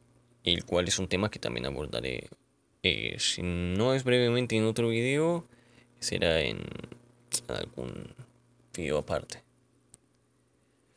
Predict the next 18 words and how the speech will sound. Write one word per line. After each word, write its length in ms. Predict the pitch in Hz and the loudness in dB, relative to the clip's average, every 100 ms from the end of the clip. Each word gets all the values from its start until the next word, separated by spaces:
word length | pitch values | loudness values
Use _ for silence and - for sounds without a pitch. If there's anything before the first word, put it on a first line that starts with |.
| _ | _
La 100 | - | 2
metafísica 600 | 143 151 175 196 190 170 | 2 2 2 2 4 4
se 140 | 143 123 | 4 4
ve 140 | 143 | 2
ligada 280 | 143 117 131 | 4 6 6
a 40 | |
un 80 | 143 | 4
pensamiento 440 | 120 107 107 117 | 0 0 0 0
idealista 480 | 123 101 95 117 - | 2 2 4 2 2
naturalmente, 760 | 113 101 101 107 98 82 50 - - - - _ _ - - | 0 2 4 4 2 0 -6 -8 -14 -20 -20 _ _ -10 2
pero 220 | 139 151 | 6 6
hay 100 | 143 | 4
que 100 | 117 | 4
hacer 160 | - 113 | 2 2
una 120 | 107 | 2
aclaración. 680 | - 98 95 127 110 107 - _ _ _ _ _ _ - | 2 2 2 2 0 -2 -12 _ _ _ _ _ _ -2
La 80 | 95 | 0
metafísica 720 | 98 127 185 180 147 131 | 0 0 0 0 0 -2